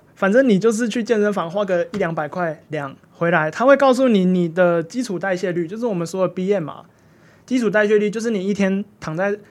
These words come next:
就算躺在床上什么都不动一整天，你身体也会消耗热量，因为你的器官、你的肌肉都要维持运作，它都会消耗热量。这就是我们的基础代谢率，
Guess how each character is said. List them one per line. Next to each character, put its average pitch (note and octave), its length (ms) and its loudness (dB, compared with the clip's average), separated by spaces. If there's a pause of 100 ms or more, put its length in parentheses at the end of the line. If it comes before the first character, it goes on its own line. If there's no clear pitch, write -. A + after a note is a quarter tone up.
就 - 80 -8
算 A3+ 200 -4
躺 E3+ 160 -10
在 F#3+ 80 -6
床 F3 180 -12
上 G3+ 140 -6
什 E3 120 -10
么 D3+ 80 -12
都 F3 140 -4
不 D#3+ 100 -12
动 E3 200 -10
一 F3 40 -8
整 C#3 200 -14
天， C#3+ 340 -14
你 F3+ 80 -8
身 G#3+ 180 -4
体 G#3 80 -4
也 E3 80 -6
会 F3 120 -10
消 F3+ 180 -8
耗 E3 140 -8
热 D#3 100 -6
量， D#3 200 -10
因 G#3 80 -10
为 A#3+ 40 -4
你 A#3+ 100 0
的 F3 60 0
器 - 260 -6
官、 F3+ 240 0
你 F3 60 0
的 D#3 100 -4
肌 E3+ 180 -8
肉 F#3+ 140 -2
都 F3 60 -4
要 F3 140 -2
维 D#3 120 -6
持 D3 280 -12
运 D#3+ 120 -10
作， D3 280 -12
它 - 120 -8
都 F#3 100 -4
会 F#3 60 -4
消 F3+ 200 -6
耗 D#3+ 100 -2
热 D3+ 160 -6
量。 D3 180 -12 (400)
这 B3 120 -8
就 G#3+ 100 0
是 A3+ 60 0
我 G#3 80 2
们 E3+ 80 0
的 D#3+ 80 -4
基 E3+ 120 -10
础 D#3+ 140 -6
代 D3+ 180 -4
谢 C#3+ 200 -8
率， C3+ 180 -12